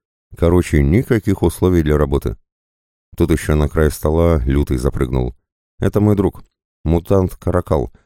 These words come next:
умеющий читать мысли и скалится от уха до уха на манер чеширского кота —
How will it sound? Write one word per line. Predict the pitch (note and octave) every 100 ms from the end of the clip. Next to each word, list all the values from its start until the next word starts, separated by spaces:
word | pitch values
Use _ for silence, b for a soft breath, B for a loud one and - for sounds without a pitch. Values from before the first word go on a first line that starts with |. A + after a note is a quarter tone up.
| -
умеющий | D2+ D#2+ D2+ - C#2
читать | - D#2+ D2
мысли | F#2 G2+ - C2 - -
и |
скалится | D#2 - F#2+ E2 - D#2 D2+
от | -
уха | E2 D#2
до | C#2+
уха | E2+ G2 - C#2
на | C#2+
манер | D#2 F2 F2
чеширского | - E2+ - D#2+ - E2 E2+
кота — | G2+ - C2+